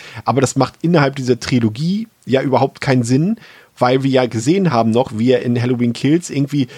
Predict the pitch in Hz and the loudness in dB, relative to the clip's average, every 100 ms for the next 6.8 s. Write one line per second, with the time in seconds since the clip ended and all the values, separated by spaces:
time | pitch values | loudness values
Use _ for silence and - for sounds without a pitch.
0 | - 113 131 120 117 143 120 139 - 233 | -4 0 2 0 0 0 2 2 0 -4
1 | - - 110 139 196 - 160 117 131 190 | -4 -4 -2 0 -2 -2 -6 0 0 0
2 | 135 143 147 120 131 120 135 165 135 135 | 0 -2 -2 0 0 2 2 0 -2 -2
3 | 185 151 113 - 92 87 - 120 139 107 | 0 0 -2 -2 -2 -4 -2 -4 -4 -2
4 | 139 - 156 139 147 131 131 127 - 139 | -2 -2 -6 0 0 2 2 2 0 0
5 | 139 120 120 127 127 - 131 127 120 117 | 0 2 0 0 -2 -2 0 0 0 0
6 | 113 117 175 - 101 - 101 | 0 -2 -4 -4 -6 -4 -4